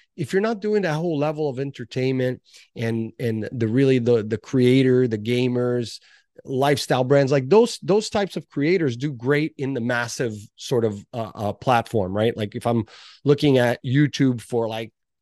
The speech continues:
the, the stuff that is mainstream. But if you're a service provider, you have expertise in a certain area, you're gonna have to be very deliberate about who you're sending those videos to, because it's not like you're gonna, "Hey, I'm gonna spend,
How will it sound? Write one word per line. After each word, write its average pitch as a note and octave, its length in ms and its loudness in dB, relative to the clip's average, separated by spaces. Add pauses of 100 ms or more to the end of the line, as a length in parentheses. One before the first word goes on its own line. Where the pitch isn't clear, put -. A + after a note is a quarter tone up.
(220)
the, C3 240 -8
the B2+ 120 0
stuff - 380 2
that C#3 120 4
is A#2+ 160 4
mainstream. A#2 720 0 (320)
But D3 120 4
if E3 160 2
you're A#3 160 6
a D#3 80 6
service D#3+ 500 4
provider, A#2 420 0
you D3+ 160 2
have F3+ 120 0
expertise D3+ 580 -6
in C3 80 -6
a B2 60 -2
certain C3 280 -6
area, D#3+ 340 2 (300)
you're - 80 -6
gonna C#4 120 4
have A#3 80 0
to G#3+ 80 -8
be E3+ 100 -2
very D#3 260 -2
deliberate D3 760 -4
about A#2+ 400 -4 (300)
who G3+ 420 4
you're D3 160 -2
sending D3 360 -4
those B2 220 0
videos D3+ 420 2
to, A2 120 -4
because A#2+ 260 -2
it's C3 160 -8
not G3+ 220 -4
like F#3 180 -2
you're E3 100 -8
gonna, C#3+ 280 -2 (720)
"Hey, D#3+ 140 4
I'm D#3 180 4
gonna D3+ 140 2
spend, D3+ 560 -2